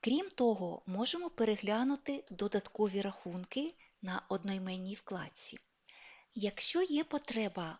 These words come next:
рахунок авансу теж розділяти з митницею, то слід створити додатковий рахунок авансу та налаштувати його як рахунок авансу на вкладці "Додаткові рахунки" для рахунку шістдесят три тринадцять,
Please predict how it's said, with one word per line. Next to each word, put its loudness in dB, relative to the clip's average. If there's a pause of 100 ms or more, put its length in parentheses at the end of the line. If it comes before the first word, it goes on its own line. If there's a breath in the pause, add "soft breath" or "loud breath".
(140)
рахунок 0
авансу -4 (460 loud breath)
теж 2
розділяти -2
з -6
митницею, -6 (400 loud breath)
то 0
слід 0
створити 2
додатковий 2
рахунок -4
авансу -2
та -6
налаштувати -2
його -2
як -4
рахунок -4
авансу -4
на 0
вкладці -6
"Додаткові -6
рахунки" -6
для -6
рахунку -8
шістдесят -8
три -10
тринадцять, -10